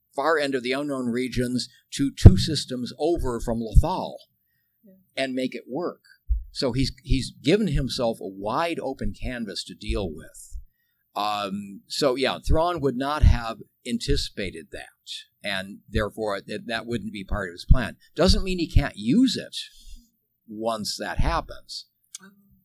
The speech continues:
Speaker 2: yeah, he could. He would find uses for
Speaker 1: Yep.
Speaker 2: those space whales. <laughs>
Speaker 1: Yeah.
Speaker 2: I just, I just want to see the end of that, like, where they end up where they are, and just Thrawn and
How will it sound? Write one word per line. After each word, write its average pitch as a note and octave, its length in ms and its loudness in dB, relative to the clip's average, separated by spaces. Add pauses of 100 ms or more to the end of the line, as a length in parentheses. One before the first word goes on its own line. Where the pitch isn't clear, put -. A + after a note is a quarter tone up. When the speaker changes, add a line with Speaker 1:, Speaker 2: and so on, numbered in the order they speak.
(140)
Speaker 2:
yeah, G3+ 400 -14
he A3+ 120 -18
could. G#3 220 -12 (260)
He B3+ 160 -10
would C#4 120 -10
find G3 360 -10
uses G3 340 -14
for - 100 -12
Speaker 1:
Yep. G#3 100 -4
Speaker 2:
those F3+ 120 -12
space F#3 280 -18
whales. - 400 -20
<laughs> - 1200 -2
Speaker 1:
Yeah. - 100 2
Speaker 2:
I C#4+ 80 8
just, E4+ 220 -2
I C4+ 80 4
just F4 180 -2
want F#4+ 140 -4
to F4+ 60 -4
see E4 200 -6
the A#3+ 300 -4
end A3+ 320 -8
of C#4+ 220 -6
that, E4 320 -4 (480)
like, A#3 280 -4
where A3 160 -10
they G#3+ 180 -4
end A3 220 -8
up A3 160 -6
where A3 160 -10
they G#3 160 -6
are, G3+ 500 -8
and F#3+ 200 -10 (420)
just - 380 -10
Thrawn A#3 340 -6
and A3+ 220 -14